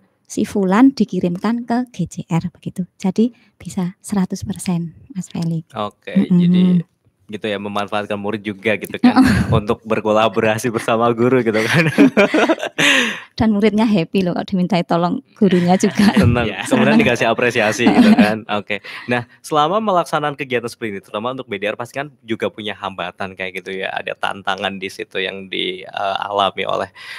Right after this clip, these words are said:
Speaker 2: Pak Yus sama Bundari. Kalau misalnya mungkin ini di barang bekas, mungkin bisa juga ngambil-ngambil di sekitar, eh, lokasi dari murid, tapi kan tetap ada hambatan kayak gitu dalam, misalnya dalam masa pandemi seperti ini kayak gitu. Kalau misalnya di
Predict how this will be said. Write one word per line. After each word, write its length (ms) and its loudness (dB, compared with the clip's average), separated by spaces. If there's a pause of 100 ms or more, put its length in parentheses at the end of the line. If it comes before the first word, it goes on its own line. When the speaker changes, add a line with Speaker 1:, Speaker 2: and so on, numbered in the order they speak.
(180)
Speaker 2:
Pak 160 -4
Yus 240 -4
sama 240 -4
Bundari. 400 -2
Kalau 160 2
misalnya 320 0
mungkin 240 0
ini 160 0
di 80 2
barang 240 0
bekas, 240 -4
mungkin 240 -6
bisa 240 -2
juga 240 -2
ngambil-ngambil 480 -4
di 60 -16
sekitar, 420 -6
eh, 400 -2 (160)
lokasi 480 -6
dari 240 -2
murid, 240 -6
tapi 240 -8
kan 80 -12
tetap 160 -4
ada 240 -2
hambatan 480 -2
kayak 240 -4
gitu 80 -4
dalam, 240 -2
misalnya 400 -4
dalam 80 -6
masa 240 -4
pandemi 320 -6
seperti 480 -4
ini 80 -2
kayak 320 -6
gitu. 60 -12
Kalau 100 0
misalnya 320 -2
di 240 -2